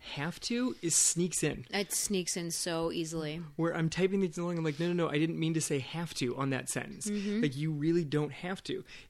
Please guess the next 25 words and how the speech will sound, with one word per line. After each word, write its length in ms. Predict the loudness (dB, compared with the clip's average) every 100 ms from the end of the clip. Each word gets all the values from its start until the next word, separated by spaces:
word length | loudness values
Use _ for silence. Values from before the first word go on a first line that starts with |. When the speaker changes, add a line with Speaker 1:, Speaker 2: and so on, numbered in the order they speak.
| -2
Speaker 1:
If 480 | 2 2 0 -6 -10
you're 360 | -10 -2 2 2
running 460 | 0 0 0 0 0
the 80 |
same 420 | 0 0 0 0 0
thing 440 | 0 0 0 0
throughout 380 | -2 -2 -2 -2
the 60 |
week, 320 | 0 2 0 -4 -12 0
some 140 | 2
people 180 | 2 2
have, 160 | 0
like, 160 | 2 0
a, 380 | 0 2 2 0
a, 120 | -4 -6 -6 -14 -20 -20 -20 -20 -14 -2
like, 160 | 2
a 80 | 4
regular 340 | 4 4 4 4
routine. 520 | 2 2 0 -2 -4 -12 -8
They've 160 | -4 0
got 180 | 0 0
what 140 | 0
they 120 | 2 2
do 280 | 4 4
on 440 | 4 2 0 0